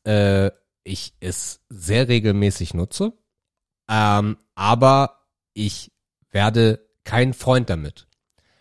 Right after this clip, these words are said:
Also es ist nicht so, dass ich raufgehe und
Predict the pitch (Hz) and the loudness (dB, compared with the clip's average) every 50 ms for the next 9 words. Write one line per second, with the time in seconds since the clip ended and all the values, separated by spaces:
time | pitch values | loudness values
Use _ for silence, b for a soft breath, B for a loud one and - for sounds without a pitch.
0 | _ _ - 117 131 123 131 127 117 139 143 - - - - _ - 117 127 156 | _ _ -2 0 0 0 0 0 -2 -2 -4 -4 -6 -10 -12 _ -2 2 4 6
1 | 208 196 - - - - 170 180 202 226 233 202 160 135 127 - - 131 120 - | 4 4 2 -2 -2 0 0 2 2 0 0 -2 -2 -2 -2 0 -2 -4 -4 -6
2 | - - - 90 82 92 120 151 196 190 - - - 185 175 170 180 180 185 190 | -10 -16 -16 -10 -4 -2 0 0 0 -2 -6 -6 -2 0 2 2 2 2 0 0
3 | 185 - _ - 120 127 127 131 127 | -2 -4 _ -2 0 0 0 0 -2